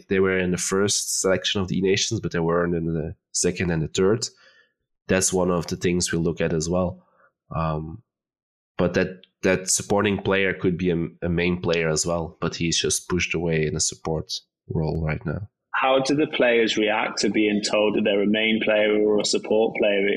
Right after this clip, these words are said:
Speaker 2: Is, is, do you have to kinda, like, massage some egos there at that point? Is that, is that difficult, or do they understand
Speaker 1: They
Speaker 2: the
Speaker 1: already
Speaker 2: roles?
Speaker 1: know.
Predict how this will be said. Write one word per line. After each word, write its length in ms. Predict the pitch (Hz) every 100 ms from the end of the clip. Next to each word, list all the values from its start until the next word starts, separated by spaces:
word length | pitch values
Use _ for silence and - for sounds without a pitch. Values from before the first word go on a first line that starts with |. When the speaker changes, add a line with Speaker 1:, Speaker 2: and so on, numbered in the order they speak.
| 147
Speaker 2:
Is, 160 | - -
is, 120 | 127 98
do 80 | 120
you 80 |
have 240 | 110 117 -
to 80 | 120
kinda, 240 | 127 113
like, 200 | 110 110
massage 560 | 107 113 117 117 110 107
some 200 | - 107
egos 600 | - 113 117 117 117 117
there 280 | 120 117 120
at 80 | 113
that 140 | 117 110 -
point? 260 | 117 127 110
Is 80 |
that, 160 | 110 107 -
is 100 | 117
that 220 | 113 -
difficult, 500 | 120 135 - 147 147
or 100 | 110
do 100 | 110
they 320 | 110 110 107 104 - - 135
understand 640 | 123 120 - 113 113 113
Speaker 1:
They 60 | 104
Speaker 2:
the 60 |
Speaker 1:
already 260 | 92 90 95
Speaker 2:
roles? 160 | 87
Speaker 1:
know. 60 | 95